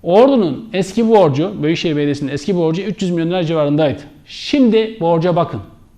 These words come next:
Şu an borcu kaç lira bakın. Bunun için muhalefet partisi bir sorun önergesi versin. Yazılı bir sorun önergesi versin. Bakalım ne kadar borcu gelecek.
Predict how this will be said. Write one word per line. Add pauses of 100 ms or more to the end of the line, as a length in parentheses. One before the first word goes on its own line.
Şu
an
borcu
kaç
lira
bakın. (800)
Bunun
için
muhalefet
partisi
bir
sorun
önergesi
versin. (640)
Yazılı
bir
sorun
önergesi
versin. (320)
Bakalım
ne
kadar
borcu
gelecek.